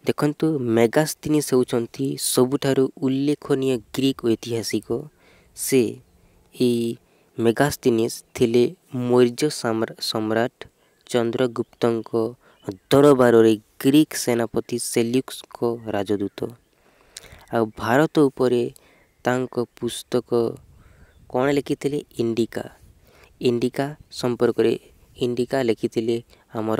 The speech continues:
ମେଗାସ୍ଥିନିସ୍। ଯଦି ଆପଣଙ୍କୁ କ୍ୱେଶ୍ଚନ୍ ପଚାରିବ ଯେ ଇଣ୍ଡିକାର ରଚୟିତା କିଏ, ଏ, ତ ଆପଣମାନେ କ'ଣ କରିବେ? ମେଗାସ୍ଥିନିସ୍ କରିବେ। ସେ ଭାରତ ସମ୍ପର୍କରେ ସେ ଲେଖିଛନ୍ତି। ଆଉ ଯଦି ମୁଁ କହିବି ଟାଲେମିଙ୍କ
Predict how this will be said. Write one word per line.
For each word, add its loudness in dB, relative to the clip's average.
ମେଗାସ୍ଥିନିସ୍। -6
ଯଦି 2
ଆପଣଙ୍କୁ 0
କ୍ୱେଶ୍ଚନ୍ -4
ପଚାରିବ 0
ଯେ -2
ଇଣ୍ଡିକାର -2
ରଚୟିତା -2
କିଏ, -2
ଏ, -12
ତ -18
ଆପଣମାନେ -4
କ'ଣ -4
କରିବେ? -4
ମେଗାସ୍ଥିନିସ୍ -8
କରିବେ। -2
ସେ -2
ଭାରତ -8
ସମ୍ପର୍କରେ -4
ସେ -6
ଲେଖିଛନ୍ତି। -4
ଆଉ 2
ଯଦି 0
ମୁଁ 0
କହିବି 0
ଟାଲେମିଙ୍କ 2